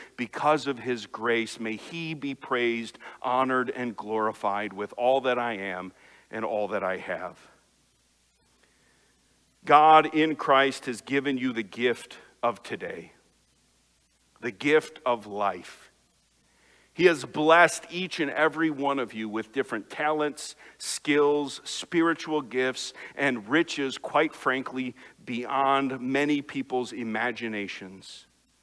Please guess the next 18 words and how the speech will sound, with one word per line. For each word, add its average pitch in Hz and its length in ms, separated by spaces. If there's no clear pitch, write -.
And 120 140
above 151 420
it 151 80
all, 101 500
he 131 120
has 123 240
offered 135 440
us 123 460
forgiveness 135 720
and 131 240
grace 104 400
through 113 160
the 104 100
death 127 380
and 113 180
resurrection 104 800
of 95 220
Jesus. 95 600